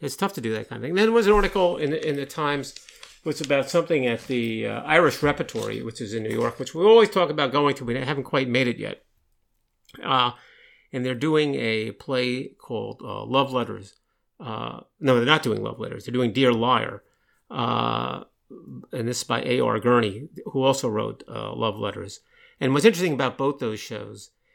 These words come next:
is they're based on letters. You bring the actors in, and they're reading letters. And you saw Love Letters, if I recall correctly. You saw a production of Love Letters? Am I wrong about that?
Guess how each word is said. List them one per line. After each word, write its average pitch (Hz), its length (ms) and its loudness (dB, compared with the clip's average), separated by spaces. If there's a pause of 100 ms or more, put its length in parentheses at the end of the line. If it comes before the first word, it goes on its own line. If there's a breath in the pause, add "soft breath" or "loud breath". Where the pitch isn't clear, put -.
(160)
is 120 440 -4
they're 123 760 -4 (140)
based 156 300 -2
on 135 120 0
letters. 170 240 0
You 117 60 -4
bring 143 200 -4
the 131 140 0
actors 135 400 -2
in, 107 160 -8
and 117 140 -4
they're 117 140 0
reading 135 540 0 (120)
letters. 123 360 0
And 131 100 0
you 202 60 2
saw 240 300 2
Love 113 300 -6
Letters, - 380 -10
if - 100 -16
I 113 60 -8
recall - 320 -6
correctly. - 640 -10 (180)
You 185 160 -6
saw 151 180 0
a 139 40 2
production 135 360 0
of 123 60 -4
Love 143 160 0
Letters? 160 280 -2
Am 120 80 -2
I 117 80 2
wrong 110 240 0
about - 260 -10
that? - 200 -16